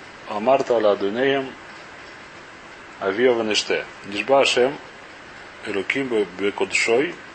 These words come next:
кине ямим баим алейхем венаса эсхем бе-, бецинут вахарейхем бесирот дуга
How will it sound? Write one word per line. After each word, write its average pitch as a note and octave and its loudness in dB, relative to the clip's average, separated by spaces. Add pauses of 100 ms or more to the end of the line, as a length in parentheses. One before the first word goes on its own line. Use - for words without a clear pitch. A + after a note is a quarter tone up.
(220)
кине B2+ 2
ямим A#2+ 0
баим A#2 2
алейхем A#2+ 0
венаса G#2+ 0
эсхем A#2 -2
бе-, G2+ -4 (760)
бецинут A2 -4 (800)
вахарейхем A2+ 2
бесирот G#2 0
дуга A2 2